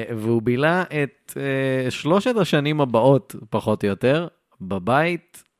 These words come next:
אה, בלי לצאת כמעט בכלל, אה, והוא העסיק את עצמו בעבודה נמרצת על הפרויקט החדש שלו, שזה לא רק לאייר ספרי ילדים, אלא זה להוציא ספר ילדים משלו.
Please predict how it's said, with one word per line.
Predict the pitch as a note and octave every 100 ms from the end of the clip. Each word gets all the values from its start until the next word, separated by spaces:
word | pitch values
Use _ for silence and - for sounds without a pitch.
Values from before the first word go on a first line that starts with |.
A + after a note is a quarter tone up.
| -
אה, | F2+ F2
בלי | F2 G#2+ B2+ C3+ B2
לצאת | A2+ - A#2+
כמעט | - G#2 A#2 G2+
בכלל, | G2 - A#2 D3+ F3 D#3+ - - - _ -
אה, | G2+ G2 F#2
והוא | G2 G2+ G2+
העסיק | G2+ F#2+ G2+ - D#3
את | D#3+
עצמו | C3+ C3 A#2
בעבודה | G#2 G2 G2+ A2 B2+
נמרצת | G#2+ G#2 C3 D3+ D3 -
על | F#2+
הפרויקט | F#2+ F#2 G2+ A#2 G2
החדש | - F#2+ C3 C3+
שלו, | D3 D3+ E3 D3+
שזה | A2+ F2 E2
לא | F#2+
רק | A#2 A2 G2+
לאייר | F#2+ E2+ G2 G2 F#2 D#2+
ספרי | - - - E2
ילדים, | - D3 D#3
אלא | F#2 F2 - _ _ _ -
זה | E2+ D#2
להוציא | D#2+ D#2+ D#2 - C#3+
ספר | - B2 A#2+ B2
ילדים | G2+ F#2+ F#2 B2 B2 G2+
משלו. | F#2+ - F2+ G#2+